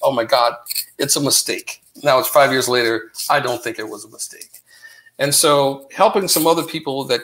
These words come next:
came from Wall Street build some funds where they were only interested, profit, profit, profit, profit, profit. How much money can we make? We're gonna make billions of dollars in the exit strategy. Well, I'm putting together my own fund at this point. I've got, it's built. I'm, I'm gonna launch it.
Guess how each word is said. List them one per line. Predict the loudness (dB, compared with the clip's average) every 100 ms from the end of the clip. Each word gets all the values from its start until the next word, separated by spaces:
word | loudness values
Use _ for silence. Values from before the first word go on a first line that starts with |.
| -8 -20 _
came | -2 0 0
from | -2
Wall | 2 4 4
Street | 0 -6 -4
build | -2 -2 -2
some | -6 0
funds | 0 0 -2 -4
where | -4
they | -2
were | -2 -2
only | 0 2 2 0 -6 -20 _
interested, | -6 -4 -4 -2 -2 -4 -8 -18 _ -2
profit, | 2 2 0
profit, | 2 2 0
profit, | 0 0 -2
profit, | -6 -6 -6 -8
profit. | -10 -10 0
How | 2
much | 2 2
money | 0 0
can | -4
we | -8
make? | -8 -12 -10
We're | -6
gonna | -4
make | -6 -4
billions | -4 -4 -6
of | -6
dollars | -6 -6 -8
in | -10
the | -10
exit | -12 -14
strategy. | -14 -16 -20 -20 _ _ _ _ _
Well, | 2 4
I'm | 4
putting | 2 2
together | 4 4 2
my | 2 2
own | 2 0
fund | 2 2 0
at | -6
this | -8
point. | -4 -6 -6 -12 _ -20 -20
I've | -6
got, | -6 -6 -10 -14 -10
it's | -8
built. | -4 0 0 -2 _ _ -20
I'm, | -14
I'm | -6
gonna | -2 2
launch | 4 4 2
it. | -6